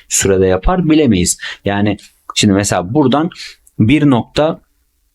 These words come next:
seksen dolardan, e, dokuz on dolarlara yani çok kısa bir sürede geldi. Yani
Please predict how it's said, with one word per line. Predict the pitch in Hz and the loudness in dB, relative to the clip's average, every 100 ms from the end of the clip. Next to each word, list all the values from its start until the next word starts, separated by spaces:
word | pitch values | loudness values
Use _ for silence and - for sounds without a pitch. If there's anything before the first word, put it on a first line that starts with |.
| _ _ _ - | _ _ _ -4
seksen | - 113 - 147 143 | -2 -2 -2 0 0
dolardan, | 123 98 92 85 123 143 - - - - - | 2 0 0 -2 -4 -6 -14 -18 -18 -12 0
e, | 98 95 92 92 90 87 80 | 2 4 4 4 4 2 0
dokuz | 104 101 - - - | -2 0 0 0 -2
on | 139 156 | 0 2
dolarlara | 117 98 95 92 98 156 196 - - - | 2 0 0 0 0 -2 -4 -12 -16 -6
yani | 90 87 | -6 -2
çok | - - | -4 -4
kısa | - - 113 | -4 0 0
bir | 92 | 0
sürede | - 92 85 80 | 0 -2 0 -2
geldi. | 76 78 - | -2 -4 -4
Yani | 104 95 87 | -4 -2 -4